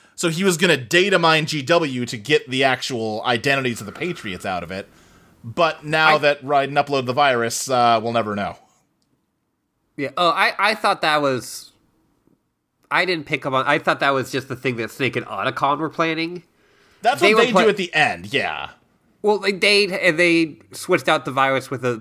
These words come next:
Speaker 3: virus that was going to delete the, uh, list of names from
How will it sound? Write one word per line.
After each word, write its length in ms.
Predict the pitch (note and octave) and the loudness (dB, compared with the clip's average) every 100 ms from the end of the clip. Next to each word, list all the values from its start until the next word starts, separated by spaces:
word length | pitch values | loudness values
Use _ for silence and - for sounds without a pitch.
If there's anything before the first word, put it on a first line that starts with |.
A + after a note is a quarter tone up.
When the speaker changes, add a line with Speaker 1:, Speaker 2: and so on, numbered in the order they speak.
| - | -8
Speaker 3:
virus 420 | B2 B2 A#2+ A#2 | -2 0 0 -2
that 100 | C3 | -4
was 120 | A2+ | -4
going 240 | G#2 A#2+ A#2 | -4 -4 -4
to 100 | B2 | -4
delete 560 | B2 A2 B2 B2 B2+ | -2 -2 -2 -4 -4
the, 420 | A#2 A2 G#2 G#2+ - _ _ _ _ _ _ _ _ _ _ | 0 2 2 -2 -6 _ _ _ _ _ _ _ _ _ _
uh, 180 | A#2+ A2 - _ _ _ _ _ _ _ _ _ _ _ _ - | -2 -2 -2 _ _ _ _ _ _ _ _ _ _ _ _ -6
list 300 | D3 D3 - | -2 0 0
of 120 | B2 | 2
names 300 | B2 A#2+ A2+ | 4 2 0
from 760 | - - A#2+ A#2 A#2 B2 A#2+ | -12 0 2 4 2 -4 -10